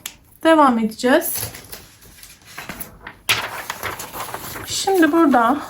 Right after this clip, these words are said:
şöyle bir model var. Daha doğrusu dört farklı model var ve bunlar hakkında bazı, e, bilgiler istenmiş. Biz bunları yazmaya çalışacağız. Burada hangi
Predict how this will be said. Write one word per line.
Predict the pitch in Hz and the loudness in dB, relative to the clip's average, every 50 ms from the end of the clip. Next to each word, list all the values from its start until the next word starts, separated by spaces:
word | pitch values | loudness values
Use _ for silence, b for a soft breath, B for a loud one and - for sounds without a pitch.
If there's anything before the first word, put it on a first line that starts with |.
| B B B B B B | B B B B B B
şöyle | - - - - 339 330 302 269 247 233 226 | -12 -8 -2 2 4 4 4 4 4 2 2
bir | 254 277 285 | 4 4 6
model | 262 240 233 233 247 240 240 233 226 208 | 6 6 4 4 4 4 4 4 2 2
var. | 214 214 208 - - - - - _ - - _ _ b b b b b b b b b b _ - | 2 2 0 -4 -8 -14 -18 -20 _ -20 -20 _ _ b b b b b b b b b b _ -2
Daha | 254 247 254 247 240 | 0 2 2 2 2
doğrusu | 226 220 226 220 - 269 247 | 2 0 -2 -2 0 2 4
dört | 254 262 262 262 - - | 4 4 4 2 0 0
farklı | 214 214 214 - 269 262 | 0 0 0 2 4 4
model | 254 247 - 233 233 226 220 214 | 6 6 6 4 4 4 4 4
var | 208 202 208 240 277 285 262 | 4 6 6 6 4 4 2
ve | 240 226 220 220 | 2 0 0 2
bunlar | 254 262 254 247 220 214 220 | 6 6 6 8 6 6 4
hakkında | 220 247 247 240 - - - 214 214 208 202 220 226 262 302 302 - B B B B B B B B B B _ - | 2 0 -2 -2 -4 -4 -2 0 2 4 6 6 6 6 4 0 -4 B B B B B B B B B B _ 2
bazı, | 254 254 262 254 233 226 214 214 240 277 311 311 311 - - _ _ _ _ b b b b b b b b b b b b _ - | 4 6 6 6 4 2 2 2 4 4 4 4 2 -4 -16 _ _ _ _ b b b b b b b b b b b b _ 0
e, | 240 240 214 220 | 0 2 2 2
bilgiler | 277 277 269 277 302 294 302 294 | 2 2 4 4 6 6 6 6
istenmiş. | 262 254 - - - 247 220 214 220 247 294 311 - - - | 4 4 2 2 2 4 4 4 4 4 2 2 2 2 2
Biz | 285 262 233 220 | 2 4 2 2
bunları | 226 220 226 247 285 | 2 2 4 4 6
yazmaya | 302 269 262 247 233 240 226 220 220 | 6 6 6 4 2 0 0 0 0
çalışacağız. | - - 214 196 202 - - 202 214 202 208 208 - - - - - - - - - _ _ B B B B B B B B B B B B B B B B B B B B _ - - | 0 0 -2 -2 -2 -4 -4 0 2 4 4 4 2 -2 -6 -8 -14 -20 -20 -20 -20 _ _ B B B B B B B B B B B B B B B B B B B B _ 0 2
Burada | 349 480 466 453 359 311 330 339 330 - - | 4 4 6 6 6 6 6 4 2 2 2
hangi | 359 381 392 370 339 330 294 269 | 2 4 4 4 6 6 6 6